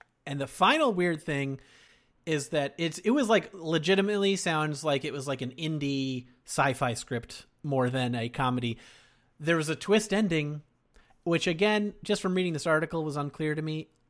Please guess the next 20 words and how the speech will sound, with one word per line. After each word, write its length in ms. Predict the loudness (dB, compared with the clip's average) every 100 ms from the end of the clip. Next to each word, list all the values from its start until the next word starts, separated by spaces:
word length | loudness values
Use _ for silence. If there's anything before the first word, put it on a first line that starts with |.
| _
I, 300 | 0 2 0 _ _ _ _ _ _ _
it 160 | -4 0
sounds 300 | 4 4 4
like, 160 | 0 2
yes, 420 | 0 0 -4 -12 _ _ _
that, 300 | -8 -8 -8
that 460 | -8 -2 -2 -2 -8 _ _
he 180 | -8 -6
woke 340 | 0 2 2 2
up, 180 | 0 -2
Phil 320 | 0 2 4
woke 180 | 2 0
up 140 | -2
with 160 | -4 -4
Rita 280 | -2 0
in 140 | -2 -2
bed 460 | 0 0 0 -4 -12 -20 _ _ _ _ _ _ _ _ _ _ _ _ -2
on 240 | 0 2
the 80 | -2
third, 640 | -4 0 2 2 0 -4